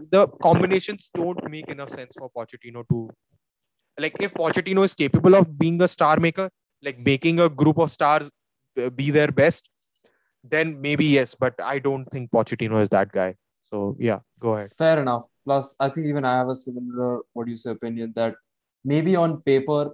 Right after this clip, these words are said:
Speaker 1: It's
Speaker 2: Messi,
Speaker 1: two hundred million,
Speaker 2: Mbappe,
Speaker 1: man.
Speaker 2: Neymar.
Speaker 1: Fucking hell. Take two hundred million. Why not? Like, for, I mean, yeah, I understand you have an infinite, uh, well of, uh, oil money coming into the club, and, like, it's a joke, man. It's a fucking joke.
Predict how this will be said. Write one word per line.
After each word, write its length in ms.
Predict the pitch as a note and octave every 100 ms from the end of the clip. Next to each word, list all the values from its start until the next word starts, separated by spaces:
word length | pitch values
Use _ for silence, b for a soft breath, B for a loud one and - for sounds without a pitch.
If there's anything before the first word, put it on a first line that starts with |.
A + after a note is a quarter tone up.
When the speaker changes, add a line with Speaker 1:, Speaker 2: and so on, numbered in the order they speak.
| _ b b
Speaker 1:
It's 180 | B3 -
Speaker 2:
Messi, 60 |
Speaker 1:
two 180 | B3+ C#4+
hundred 240 | C#4 G#3 F#3
million, 380 | D3+ D#3 E3 C3
Speaker 2:
Mbappe, 40 |
Speaker 1:
man. 200 | A#2 A#2
Speaker 2:
Neymar. 80 | B2+
Speaker 1:
Fucking 260 | C3+ D#3+
hell. 220 | C#3+ B2+ A2+
Take 220 | F3 F#3
two 160 | - E3
hundred 280 | D#3 C#3+ C3+
million. 240 | A#2+ A#2
Why 240 | A2 A#2 C3
not? 300 | A2 A2+ G2
Like, 140 | G#2 -
for, 220 | A2+ A2+ - b b b b _ _
I 140 | A#2+ B2+
mean, 200 | D3 C#3
yeah, 220 | C3 E3+
I 100 | D#3+
understand 440 | D3+ E3+ F#3 F3+
you 60 | E3+
have 140 | D#3+
an 100 | E3
infinite, 540 | D3+ C#3+ - D#3 C#3+ C3+
uh, 320 | B2+ A#2+ A2+ G#2
well 320 | - C3 C3 C3+
of, 280 | B2+ - -
uh, 380 | A#2 A2 G#2 G2 -
oil 240 | A#2+ C3
money 240 | C3 B2+ B2+
coming 280 | B2 A#2
into 220 | A#2+ A#2 B2
the 120 | A#2+
club, 260 | A#2 A2+
and, 140 | A2+ A2+ b b b
like, 120 | F#3+ G3
it's 160 | G3
a 80 | G3
joke, 500 | A#2 - C3+ C#3 C3+ -
man. 200 | G2+ G#2
It's 140 | A2
a 40 | C3
fucking 460 | - D3 D3+ C#3 A2+
joke. 360 | - A2 G2